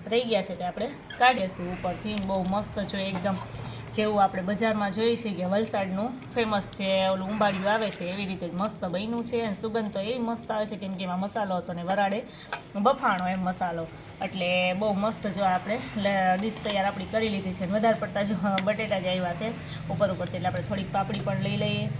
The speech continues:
અને બધાનો ટેસ્ટ કરીએ કે કેવું મસ્ત છે. અને આપણું લસણ પણ જો એકદમ મસ્ત, અ, સરસ એમ કે જો બફાઈ ગયું છે, એકદમ પોચું થઈ ગયું છે. આપણું આ ઉંબાડિયું છે ને જો મસ્ત બનીને તૈયાર થઈ ગયું છે.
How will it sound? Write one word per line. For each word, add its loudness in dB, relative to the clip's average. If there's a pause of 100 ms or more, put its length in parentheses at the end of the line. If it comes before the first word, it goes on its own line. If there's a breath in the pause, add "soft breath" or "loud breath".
(260)
અને 0
બધાનો 4
ટેસ્ટ -4
કરીએ 0
કે -6
કેવું -2
મસ્ત -2
છે. -4
અને -2
આપણું -4
લસણ -2
પણ -4
જો -4
એકદમ -4
મસ્ત, -4
અ, -4
સરસ 0
એમ 0
કે -4
જો -4
બફાઈ -4
ગયું -6
છે, -4
એકદમ -2
પોચું -4
થઈ -4
ગયું -6
છે. -4
આપણું 2
આ 4
ઉંબાડિયું 2
છે 0
ને -2
જો 0
મસ્ત 0
બનીને 4
તૈયાર 4
થઈ 0
ગયું 0
છે. 4